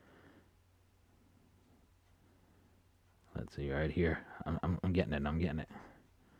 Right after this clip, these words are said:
'Cause we gotta close, we're getting, getting close to that.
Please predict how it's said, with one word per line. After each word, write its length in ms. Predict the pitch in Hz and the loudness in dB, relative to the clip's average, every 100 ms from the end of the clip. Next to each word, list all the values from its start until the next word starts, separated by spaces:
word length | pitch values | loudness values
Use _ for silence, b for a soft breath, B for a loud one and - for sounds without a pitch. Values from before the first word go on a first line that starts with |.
| B B B B B B - - - - | B B B B B B -20 -20 -20 -8
'Cause 120 | 73 76 | -4 -2
we 100 | 76 | 0
gotta 180 | 78 | 0
close, 440 | - - 80 80 78 | 0 0 0 0 -2
we're 80 | 80 | -2
getting, 340 | 78 78 80 | -2 -2 -2
getting 340 | 80 95 92 82 | -2 0 0 0
close 260 | - 92 - | 2 0 0
to 100 | 78 | -2
that. 220 | - | 0